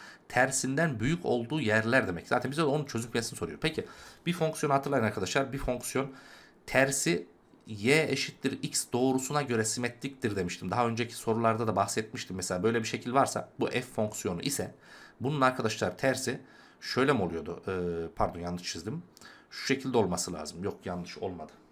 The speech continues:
Bak çizeyim dedim çizemedim arkadaşlar. Bardak şeklini alacak. Hemen şöyle yapıyorum arkadaşlar. Şurasının yansıması şöyle olması lazım. Evet doğru bir şekilde çizdim. Yani anladınız meseleyi.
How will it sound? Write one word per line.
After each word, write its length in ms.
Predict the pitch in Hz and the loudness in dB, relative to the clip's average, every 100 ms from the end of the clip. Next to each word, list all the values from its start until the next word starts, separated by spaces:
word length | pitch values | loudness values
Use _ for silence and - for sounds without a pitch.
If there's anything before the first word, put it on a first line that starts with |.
| - | -18
Bak 100 | - - | -18 -14
çizeyim 380 | - 101 104 87 | -10 -8 -6 -6
dedim 200 | 90 98 | -8 -8
çizemedim 440 | - 98 87 82 | -8 -6 -6 -8
arkadaşlar. 460 | 78 85 - 107 92 | -12 -12 -6 -2 2
Bardak 340 | 101 117 120 | 2 2 -2
şeklini 320 | - - 104 | -6 -8 -8
alacak. 300 | 87 76 76 - - - - - - - _ _ - - - | -6 -8 -12 -16 -20 -20 -20 -20 -20 -20 _ _ -20 -14 -4
Hemen 200 | 123 113 | -2 0
şöyle 320 | 95 - 101 | 0 0 2
yapıyorum 340 | 90 - 87 85 | 0 -2 -4 -6
arkadaşlar. 440 | 82 90 - 131 | -8 -8 0 0
Şurasının 680 | - - 123 107 - 95 90 | 0 -4 0 0 0 -4 -2
yansıması 600 | 95 98 - 98 98 - | 0 0 0 -2 -4 -4
şöyle 320 | - 113 90 | 2 2 2
olması 340 | 82 80 - | -2 -4 -6
lazım. 400 | 85 80 - 175 - - - - - | -6 -4 -4 -6 -8 -20 -20 -2 4
Evet 240 | 107 - | 4 6
doğru 240 | 156 139 98 | 6 6 4
bir 60 | |
şekilde 280 | 104 - 147 | -4 -2 -2
çizdim. 180 | - 104 | 0 -2
Yani 120 | 110 | -4
anladınız 520 | - 180 170 107 95 | 2 6 6 4 2
meseleyi. 460 | 87 82 87 123 | -4 -4 -2 -4